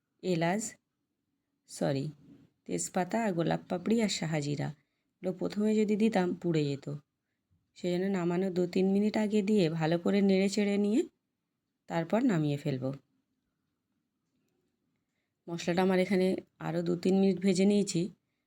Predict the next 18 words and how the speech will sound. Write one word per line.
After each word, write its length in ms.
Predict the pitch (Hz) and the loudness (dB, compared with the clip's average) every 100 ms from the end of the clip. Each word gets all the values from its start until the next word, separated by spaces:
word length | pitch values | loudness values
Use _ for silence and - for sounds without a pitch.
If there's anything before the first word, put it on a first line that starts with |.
| _ _ - | _ _ -8
নেবার 300 | 160 165 175 | -6 -2 0
পর 200 | 180 190 | 0 0
গ্যাসের 300 | 185 156 175 | 0 0 -2
ফ্লেমটা 280 | - 170 180 | -2 -2 0
বন্ধ 240 | 170 151 147 | 0 0 0
করে 200 | 147 143 | 0 -2
দেব। 160 | 139 135 147 - _ _ _ _ _ _ _ _ _ _ _ _ _ _ _ _ _ _ _ _ _ _ _ _ _ _ - | -2 -4 -6 -10 _ _ _ _ _ _ _ _ _ _ _ _ _ _ _ _ _ _ _ _ _ _ _ _ _ _ -8
আর 100 | 170 | -4
মশলার 340 | 170 165 185 - | -4 -4 -4 -4
শব্দ 200 | 175 180 | -4 -4
শু-, 280 | - 196 196 | -4 -2 -2
শুনেই 320 | - 208 202 | 0 2 2
বুঝতে 260 | 196 196 202 | 0 -2 -2
পারছেন 380 | 196 190 175 185 - _ _ _ _ _ _ _ _ _ _ _ _ _ _ _ _ _ _ _ _ | -2 -2 -2 -2 -4 _ _ _ _ _ _ _ _ _ _ _ _ _ _ _ _ _ _ _ _
যে 60 | 190 | -8
ভাজাটা 420 | 175 175 165 170 190 | -4 0 0 0 -2
কতটা 320 | 175 180 214 | -2 -2 -2
পারফেক্ট 500 | 269 175 151 156 147 | 0 0 0 -4 -6